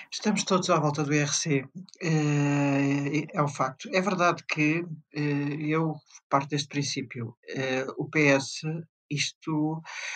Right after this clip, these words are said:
o Montenegro não deixa de ser, de ser um vencedor se o P S viabilizar o orçamento, porque Montenegro amarra o P S a um orçamento de Estado com o qual não concorda e vai limitá-lo muito no seu papel de,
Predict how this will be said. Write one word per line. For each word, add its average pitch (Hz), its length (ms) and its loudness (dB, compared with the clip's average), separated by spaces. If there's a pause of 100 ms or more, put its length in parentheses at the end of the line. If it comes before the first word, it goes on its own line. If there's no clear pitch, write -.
(300)
o 143 400 0
Montenegro 151 540 2
não 160 100 2
deixa 160 220 2
de - 80 -6
ser, 165 280 2
de - 80 -10
ser 156 300 0
um 151 60 -2
vencedor 156 640 -2
se 175 140 -6
o 175 80 -2
P 156 160 2
S 160 260 -2
viabilizar 156 400 0
o 156 40 -4
orçamento, 139 560 -2 (280)
porque 123 180 -14
Montenegro 143 560 2
amarra 156 440 6
o 156 80 -2
P 151 80 2 (140)
S 143 260 0 (240)
a 160 80 4
um 151 80 0
orçamento 139 420 -2
de 135 60 -8
Estado 147 480 -2
com 170 80 -6
o 143 100 -6
qual 139 180 2
não 131 120 -4
concorda 139 640 2 (340)
e 185 120 4
vai 160 200 6
limitá-lo 147 460 2
muito 147 360 0
no 143 140 -4
seu 151 260 -4
papel 147 400 0
de, 135 280 -4